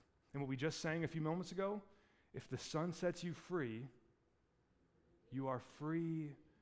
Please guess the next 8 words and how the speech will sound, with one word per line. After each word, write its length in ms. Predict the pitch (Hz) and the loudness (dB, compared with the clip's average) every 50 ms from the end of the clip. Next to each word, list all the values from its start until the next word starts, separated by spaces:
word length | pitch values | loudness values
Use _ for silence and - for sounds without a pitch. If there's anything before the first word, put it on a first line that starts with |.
| - - - - - - | -20 -20 -20 -20 -8 -4
indeed." 600 | 131 131 131 117 123 127 123 113 104 104 101 - - - - _ - _ - - - - - - - - - - - - - _ _ _ _ _ _ - - | -2 -2 0 0 -2 -2 -2 -2 -4 -6 -8 -10 -16 -20 -20 _ -20 _ -20 -20 -20 -20 -20 -20 -20 -20 -20 -20 -20 -20 -20 _ _ _ _ _ _ -10 -4
Friends, 680 | 165 165 156 143 127 117 107 101 - - - - - - - - _ _ _ _ _ _ _ _ _ _ _ _ _ _ _ _ _ _ _ _ _ _ _ _ _ _ _ _ _ _ _ _ _ _ _ _ _ _ _ - | 0 2 2 2 2 0 -4 -8 -12 -14 -14 -16 -16 -18 -20 -20 _ _ _ _ _ _ _ _ _ _ _ _ _ _ _ _ _ _ _ _ _ _ _ _ _ _ _ _ _ _ _ _ _ _ _ _ _ _ _ -14
on 80 | 117 | -12
account 320 | 110 - - - 147 147 156 | -12 -10 -8 -6 -4 -4 -4
of 100 | 143 120 | -4 -4
Jesus, 800 | 107 123 123 123 110 113 117 110 104 - - - - - - - - - _ _ _ _ _ _ _ _ | -6 -4 -4 -4 -4 -6 -8 -10 -10 -12 -12 -12 -12 -12 -14 -16 -20 -20 _ _ _ _ _ _ _ _
you 420 | 117 123 135 143 139 143 147 135 - - - _ _ _ _ _ _ _ - | -8 -6 -4 -4 -4 -6 -8 -10 -14 -18 -20 _ _ _ _ _ _ _ -10
are 460 | 120 117 113 113 113 107 104 104 101 | -8 -6 -4 -4 -4 -6 -6 -8 -12